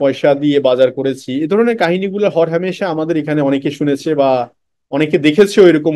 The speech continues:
হতে পারে। যেমন উনিশশো বিশ সালে যে ফ্যামিলিটা এক টাকা দিয়ে চলতো, একটা সময় খেয়াল করে দেখেন, এক টাকা মাত্র, যেটা এখন কিছুই না, এক টাকার নোটও খুঁজে পাওয়া যাবে না।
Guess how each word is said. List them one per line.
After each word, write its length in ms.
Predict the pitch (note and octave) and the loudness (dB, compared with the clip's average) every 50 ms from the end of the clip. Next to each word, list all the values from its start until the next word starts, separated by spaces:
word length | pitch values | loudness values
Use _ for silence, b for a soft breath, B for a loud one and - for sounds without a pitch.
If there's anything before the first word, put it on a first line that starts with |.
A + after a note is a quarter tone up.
| C#3+ | -2
হতে 140 | C#3 - C3 - | -4 -4 -4 -4
পারে। 140 | A2 G2 - - _ _ _ _ _ _ _ _ _ _ _ _ _ _ _ _ _ _ _ _ _ _ _ _ _ _ _ _ _ _ _ _ _ _ _ | -6 -8 -8 -12 _ _ _ _ _ _ _ _ _ _ _ _ _ _ _ _ _ _ _ _ _ _ _ _ _ _ _ _ _ _ _ _ _ _ _
যেমন 180 | F3+ G3+ A#3 B3 A#3 A3+ | 0 2 4 4 4 4
উনিশশো 260 | G#3+ A3+ A3 A3+ B3+ G#3 F#3 | 2 0 0 0 0 0 0
বিশ 120 | A3 - - - | -4 -8 -4 -4
সালে 160 | A#3 A#3+ A#3+ A#3+ F#3 | 2 4 4 4 4
যে 80 | F3 G3+ G3 G3 | 2 -2 0 0
ফ্যামিলিটা 400 | G3 G3 G3 G3+ G3+ G#3 G#3 A#3+ G#3+ F#3+ | -2 -4 -4 -4 -4 0 2 2 2 2
এক 60 | - - - | 0 0 0
টাকা 140 | F#3 E3 E3 D#3 E3 | 0 0 0 0 0
দিয়ে 120 | D#3 C#3 - - | -2 -2 -2 -2
চলতো, 260 | C#3+ A#2+ A2+ - - - - _ _ _ - | -4 -4 -6 -10 -16 -20 -20 _ _ _ -14
একটা 140 | B2 - F#3 E3+ - | -10 -10 -10 -8 -8
সময় 180 | A3 A3+ - - | -8 -8 -8 -6
খেয়াল 160 | - F3 E3+ D#3 | -4 -4 -4 -2
করে 120 | - C3+ A2+ F#2+ | -4 -8 -10 -10
দেখেন, 180 | F#2+ F2 - _ _ _ _ _ _ _ _ _ _ _ _ _ _ _ _ - F#3+ | -12 -14 -18 _ _ _ _ _ _ _ _ _ _ _ _ _ _ _ _ -4 -4
এক 60 | G3+ G3+ - - | -4 -4 -4 -4
টাকা 160 | C#3+ B2 A#2+ A2 G#2 | -4 -4 -4 -8 -10
মাত্র, 200 | G2 - _ _ - _ _ _ _ _ _ _ | -12 -16 _ _ -20 _ _ _ _ _ _ _
যেটা 160 | C3+ D3+ E3+ G3 - | -2 2 4 4 4
এখন 120 | - F3+ F3 F3+ | 4 2 -2 -4
কিছুই 260 | F#3+ D#3+ - F#3 C#3+ A#2 | -6 -6 -4 -4 -4 -4
না, 40 | A2+ A#2 A#2+ | -4 -8 -8
এক 60 | - - | -6 -4
টাকার 180 | D#3+ D3+ D3+ D3+ D3+ | -2 -2 -2 0 0
নোটও 200 | E3 F3 F#3 E3+ - | 0 -2 -2 -4 -6
খুঁজে 180 | D3+ C#3 C#3+ C#3 | -8 -8 -4 -2
পাওয়া 140 | B2+ A#2 A2+ G#2+ | -2 -2 -2 -4
যাবে 140 | G#2+ F#2+ F#2+ E2+ | -6 -10 -12 -16
না। 60 | - | -20